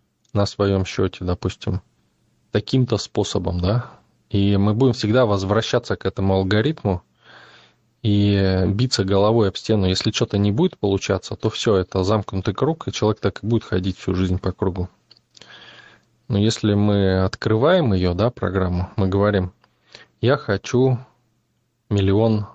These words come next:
долларов», да, тот же. Но при этом мы,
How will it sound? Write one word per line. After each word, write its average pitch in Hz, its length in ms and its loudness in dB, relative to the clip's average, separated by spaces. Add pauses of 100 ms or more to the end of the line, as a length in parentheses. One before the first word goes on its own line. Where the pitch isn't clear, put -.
(160)
долларов», 90 720 0
да, 110 160 2
тот 92 240 -4
же. 95 220 -4 (1300)
Но 101 260 2
при 107 160 2
этом 104 400 -2 (840)
мы, 104 580 0